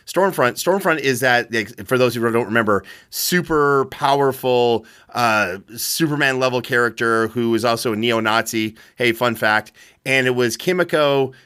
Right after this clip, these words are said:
Queen Maeve, and I believe one other, uh, character. She was super strong as well. And all three of them together had to take, uh, you know, that, uh, character out. So she's great. She can play on a team,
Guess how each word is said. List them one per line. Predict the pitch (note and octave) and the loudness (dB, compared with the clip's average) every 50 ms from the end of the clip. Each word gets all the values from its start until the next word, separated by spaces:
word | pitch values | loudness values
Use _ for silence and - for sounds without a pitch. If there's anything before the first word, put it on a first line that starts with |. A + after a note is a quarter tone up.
| _ | _
Queen | - - - E3 E3 D#3+ D3 | -10 -2 -2 0 0 0 0
Maeve, | C#3 C3+ C3+ C3+ C3+ C3+ C3+ C3 - | 0 2 2 2 2 2 0 -2 -4
and | - B2+ | -2 -2
I | B2 | -2
believe | A2+ B2 C3 B2 A2 | 0 0 0 -2 0
one | B2 C#3+ C#3+ | 0 0 0
other, | C#3+ C#3+ C#3 C#3+ C3 B2 A#2 A2+ G#2+ _ - | 0 2 2 2 0 0 0 -4 -6 _ -2
uh, | A2+ A2+ G#2+ | 0 0 0
character. | - - C3 B2+ B2 - B2 A#2 A2 | 0 0 0 0 0 0 -2 -2 -2
She | A2 - C#3 | -2 -2 -2
was | C3+ B2+ B2 | 0 -2 -2
super | - B2+ A2 A#2 | -4 -4 -6 -6
strong | A2+ - A#2 A2+ G#2+ | -4 -2 -2 -2 -2
as | G#2 G#2 | -2 -4
well. | A#2 B2+ B2 A2 G2+ G2 - - - - - - | -2 0 0 2 0 -2 -4 -10 -20 -20 -14 -6
And | - C#3+ D3 | -4 -2 0
all | D3 C#3+ C#3+ C#3 | 0 0 0 -2
three | C#3 C3+ C#3+ D3+ E3 E3+ | -4 -2 -2 0 2 0
of | E3+ C#3 | 0 0
them | B2+ B2+ A#2 A2 A2 G#2+ - - - _ _ | 0 0 0 0 -2 -4 -8 -12 -20 _ _
together | - - - C#3+ A2+ G2+ C3+ C#3 C#3+ C#3 C3 A#2 A#2 G#2+ - - - _ | -6 -2 -2 -2 0 0 0 2 2 2 2 2 2 0 -2 -6 -20 _
had | - - - C#3+ C3+ C3+ B2+ | -12 -2 0 2 2 2 0
to | - A#2+ | -4 -8
take, | G2 - C3 A#2 A#2 A2+ - - | -4 0 0 0 0 0 -4 -4
uh, | A2+ A#2 A2+ A2 G#2+ G#2 G2+ G#2 - | 0 2 2 4 2 2 0 -2 -6
you | G#2+ G#2+ | -6 -4
know, | G#2 G2+ G2 G2 F2+ - - | -2 -2 -2 -4 -8 -10 -4
that, | G#2 G#2+ G2+ G2 - - | 0 0 0 0 -2 -2
uh, | A2 G#2 G2 F#2+ | 0 0 0 -2
character | - - A2+ A2 G2+ - A2+ F2+ | -2 -2 -2 -2 -2 -2 -6 -4
out. | F2+ A2 G#2 F#2+ F2 | -2 -2 -2 -2 -4
So | - B2+ A#2+ A2+ G#2+ G#2 - - - - - | -2 0 0 0 0 -2 -4 -12 -20 -20 -10
she's | - - A#2+ B2 A2 | -8 -4 -4 -4 -4
great. | - - D#3+ F3 F3+ E3+ E3 - - - | -2 -2 0 2 2 2 0 -2 -4 -6
She | - - B2+ - | -4 -4 -4 -6
can | - - - F3 F#3 G3 G#3 F#3 | -8 -8 -4 -2 0 0 0 0
play | - G3+ G3 F3+ E3 | 0 -2 0 2 2
on | D#3 | 0
a | D3 C3+ | 0 -2
team, | - - - G#3 G3 E3 C#3 B2 A2+ A2 A2+ | -4 -4 -2 0 0 2 2 0 -2 -4 -6